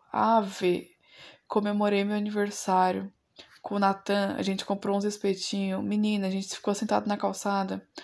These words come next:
na maior paz, trocando uma ideia. Juro. E foi assim que eu comemorei meus vinte e três anos, e foi incrível. Nossa, sério. Fui ao teatro cinco vezes sozinha, votei.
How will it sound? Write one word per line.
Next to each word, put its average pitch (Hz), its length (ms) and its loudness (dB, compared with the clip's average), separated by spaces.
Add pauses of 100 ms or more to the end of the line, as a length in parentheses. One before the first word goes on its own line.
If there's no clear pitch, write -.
(300)
na 190 80 2
maior 202 320 2
paz, 185 300 2
trocando 190 320 -4
uma 202 140 -2
ideia. - 360 0 (400)
Juro. 190 400 0 (280)
E - 40 -14
foi 208 160 2
assim 208 160 0
que 220 80 -2
eu 233 40 -2
comemorei 220 440 2
meus 202 160 0
vinte 220 160 -4
e - 40 -8
três 294 240 0
anos, 196 220 -2
e 202 60 -4
foi 202 160 0
incrível. - 420 -4 (1300)
Nossa, - 400 -4 (420)
sério. - 380 -2 (720)
Fui - 220 -2
ao 220 80 2
teatro 202 380 4 (120)
cinco 285 520 0
vezes 220 240 -2
sozinha, 196 580 -6
votei. 196 680 -2